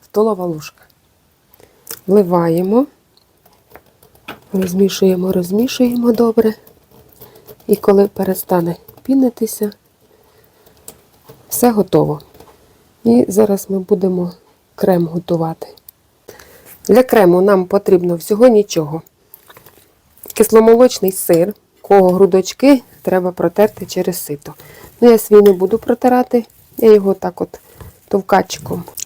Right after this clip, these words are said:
розтягну. Зроблю отаку масу жирненьку і однорідну. Вершки, цукрова пудра, ванільний цукор.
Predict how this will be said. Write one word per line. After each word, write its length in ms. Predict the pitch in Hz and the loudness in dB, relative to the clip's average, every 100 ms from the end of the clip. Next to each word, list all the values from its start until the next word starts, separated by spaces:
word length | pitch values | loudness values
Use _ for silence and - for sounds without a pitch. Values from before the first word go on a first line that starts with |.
| - | -2
розтягну. 880 | 233 220 214 - - 202 208 254 330 330 - - - _ _ _ _ - _ _ - - | 2 2 0 -2 -4 -4 2 6 6 4 -10 -20 -20 _ _ _ _ -14 _ _ -20 -4
Зроблю 420 | 226 233 208 220 | 4 4 4 2
отаку 460 | 220 214 208 - 208 - - _ _ _ - - _ _ - | 2 0 -10 -8 -10 -10 -20 _ _ _ -18 -18 _ _ -14
масу 560 | 220 220 262 - 262 247 - _ _ - _ _ _ - - - | -2 0 0 0 0 0 -4 _ _ -20 _ _ _ -20 -20 -12
жирненьку 840 | 202 214 214 208 214 202 202 - - - _ _ - - - _ - | 0 2 2 0 -2 -4 -6 -12 -14 -18 _ _ -20 -20 -20 _ -4
і 100 | 202 | -2
однорідну. 720 | 190 196 196 190 190 185 180 - _ _ _ _ _ _ _ _ _ | -2 0 -2 -2 -4 -6 -10 -12 _ _ _ _ _ _ _ _ _
Вершки, 640 | 208 220 - - 262 302 302 _ _ | 2 2 0 0 4 4 2 _ _
цукрова 420 | 226 240 233 202 | -2 2 4 4
пудра, 380 | - 269 262 247 | 2 0 2 2
ванільний 540 | 208 202 220 214 208 | 2 2 2 2 0
цукор. 400 | 196 170 - 156 | -2 -10 -12 -16